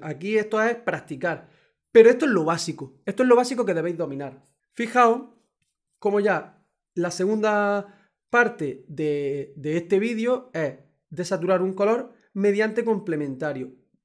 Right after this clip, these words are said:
Pero no todos los complementarios cuando los mezclas entre sí te sale un tono amarronado.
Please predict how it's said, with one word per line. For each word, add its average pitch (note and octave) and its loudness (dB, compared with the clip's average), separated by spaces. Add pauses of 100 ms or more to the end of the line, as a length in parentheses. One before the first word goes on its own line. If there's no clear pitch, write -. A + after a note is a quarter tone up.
(120)
Pero D#4 2 (580)
no B3+ 2
todos A#3+ 4
los G3+ 4
complementarios E3+ -2
cuando D3+ -4
los C#3+ -4
mezclas D3+ -6 (160)
entre D3+ -6
sí E3 -8
te E3 -6
sale E3 -2
un C3+ -6
tono D#3 -6
amarronado. D3 -6